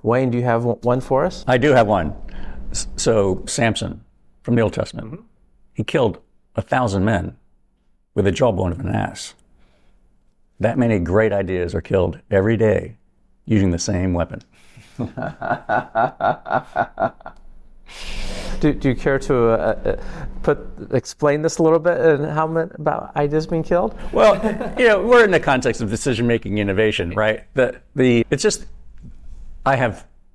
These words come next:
Speaker 2: seen many leaders believe it's their job to protect my company from your idea.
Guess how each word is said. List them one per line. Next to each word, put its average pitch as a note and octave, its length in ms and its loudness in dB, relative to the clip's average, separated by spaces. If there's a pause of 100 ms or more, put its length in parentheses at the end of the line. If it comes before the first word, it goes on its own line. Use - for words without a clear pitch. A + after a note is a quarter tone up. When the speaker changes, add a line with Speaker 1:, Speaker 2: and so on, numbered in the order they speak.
(180)
Speaker 2:
seen G#2+ 640 2
many G#2+ 520 0 (1400)
leaders A2 560 4 (920)
believe B2+ 340 2
it's - 180 -2
their A2+ 400 2
job F#2 600 0
to - 80 -6
protect - 400 -2 (120)
my G#2 240 2
company F2 460 -2
from E2+ 360 -6
your F2+ 180 2
idea. D#2+ 360 -4